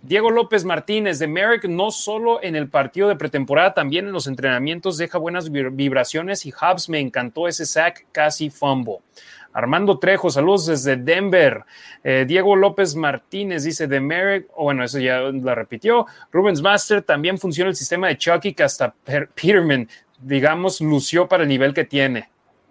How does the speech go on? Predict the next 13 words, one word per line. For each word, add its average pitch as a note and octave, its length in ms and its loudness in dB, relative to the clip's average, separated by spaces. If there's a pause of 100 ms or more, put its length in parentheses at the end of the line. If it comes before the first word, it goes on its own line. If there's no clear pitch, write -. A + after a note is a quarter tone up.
(1400)
Lució G3 540 4
contra G3+ 300 2
los D3+ 180 2
suplentes D3 500 -2
de C3 80 -4
Seattle D#3+ 480 0
y F3+ 40 0
contra D3 260 -4
los B2 140 -4
suplentes B2 400 -6
de B2 60 -8
los A2 160 -8
suplentes. - 600 -20